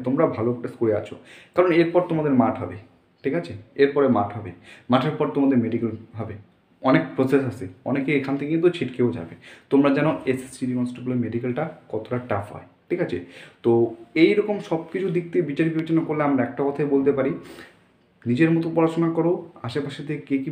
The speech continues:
বলছে না বলছে সেটা শোনার দরকার নেই। একজন, দুইজন, দশজন, প্রত্যেকটা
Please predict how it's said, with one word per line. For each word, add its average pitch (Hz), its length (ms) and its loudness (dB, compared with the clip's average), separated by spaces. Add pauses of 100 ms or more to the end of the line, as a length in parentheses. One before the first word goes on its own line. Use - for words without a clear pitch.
(100)
বলছে 135 260 4
না 135 120 2
বলছে 139 220 -2
সেটা 127 180 -4
শোনার 127 240 -2
দরকার 110 260 -4
নেই। 95 120 -12 (680)
একজন, 160 340 2 (120)
দুইজন, 170 300 2 (100)
দশজন, 135 300 2 (100)
প্রত্যেকটা 175 400 0